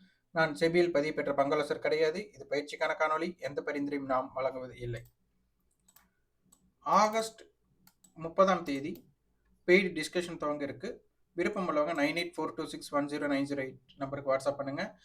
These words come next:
இது முழுக்க முழுக்க உங்களுக்குன்னு நீங்களே ஒரு ஸ்ட்ராட்டஜி கிரியேட் பண்ணணும்னு நினைச்சீங்கன்னா இந்த கலந்தாய்வு வந்து உங்களுக்கு பயனுள்ளதா இருக்கும்.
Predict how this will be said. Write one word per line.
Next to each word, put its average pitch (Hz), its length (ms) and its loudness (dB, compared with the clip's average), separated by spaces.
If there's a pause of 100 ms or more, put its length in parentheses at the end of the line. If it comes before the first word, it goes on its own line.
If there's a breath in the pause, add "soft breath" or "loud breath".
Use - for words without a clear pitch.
(280 soft breath)
இது 160 140 -6
முழுக்க 196 340 -2
முழுக்க 190 300 0
உங்களுக்குன்னு 185 560 0
நீங்களே 190 460 2
ஒரு 160 200 -4
ஸ்ட்ராட்டஜி 165 520 -2
கிரியேட் - 320 -6
பண்ணணும்னு 302 280 -4
நினைச்சீங்கன்னா 277 440 -4 (140)
இந்த 135 160 -4
கலந்தாய்வு 143 460 4
வந்து 127 220 -8
உங்களுக்கு 127 280 -8
பயனுள்ளதா 131 420 2
இருக்கும். 160 320 -4